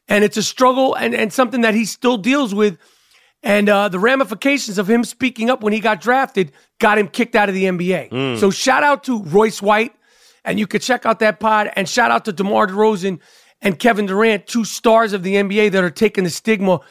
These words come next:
Speaker 1: off, uh, uh, mental health in professional
Speaker 2: Yeah,
Speaker 1: basketball.
Speaker 2: yeah, that's a good thing, man. That takes a lot of courage to come out and say that, you know, like, uh, speak about depression. Yeah, that's,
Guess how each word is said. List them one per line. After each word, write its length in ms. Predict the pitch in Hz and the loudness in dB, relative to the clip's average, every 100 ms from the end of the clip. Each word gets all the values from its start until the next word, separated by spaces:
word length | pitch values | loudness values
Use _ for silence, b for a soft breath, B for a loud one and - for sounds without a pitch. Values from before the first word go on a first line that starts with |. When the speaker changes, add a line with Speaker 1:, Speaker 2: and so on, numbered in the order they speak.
| b b _ | b b _
Speaker 1:
off, 340 | 190 185 180 | 2 4 2
uh, 320 | 214 185 - 175 | 0 0 0 0
uh, 40 | |
mental 300 | 175 202 190 | 0 0 0
health 300 | 180 190 - - | 2 0 -2 -4
in 340 | 185 175 175 - | -2 -2 -6 -12
professional 440 | 160 180 170 165 | -6 -4 -2 -4
Speaker 2:
Yeah, 140 | 156 139 | -2 0
Speaker 1:
basketball. 320 | 143 110 110 | 0 -2 -4
Speaker 2:
yeah, 180 | 131 127 | -4 -2
that's 220 | 127 - | -4 -8
a 40 | 110 | -8
good 260 | 143 135 | -6 -6
thing, 240 | 143 135 104 | -4 -6 -6
man. 280 | 104 98 - _ _ - | -8 -10 -14 _ _ -4
That 160 | 143 | -2
takes 180 | - 190 | 0 -2
a 40 | 160 | 2
lot 160 | 151 | 0
of 80 | 135 | 0
courage 480 | 185 170 139 - - _ _ _ | 2 2 0 -6 -20 _ _ _
to 80 | 139 | -4
come 220 | - 160 | 0 2
out 180 | 156 147 | 2 0
and 100 | 120 | -4
say 240 | - 185 160 | -2 -2 0
that, 260 | 113 110 _ _ _ _ _ | -2 -4 _ _ _ _ _
you 180 | 147 151 | -2 2
know, 160 | 139 | 4
like, 200 | 135 123 - - | 2 0 -4 -2
uh, 220 | 120 107 | 0 0
speak 300 | - - 156 | -2 -4 -2
about 220 | 131 120 | 0 0
depression. 680 | 131 - 165 151 147 131 123 _ _ _ _ _ | -2 0 0 0 -4 -6 -8 _ _ _ _ _
Yeah, 280 | - 147 147 | -4 -2 0
that's, 240 | 156 - | -2 -4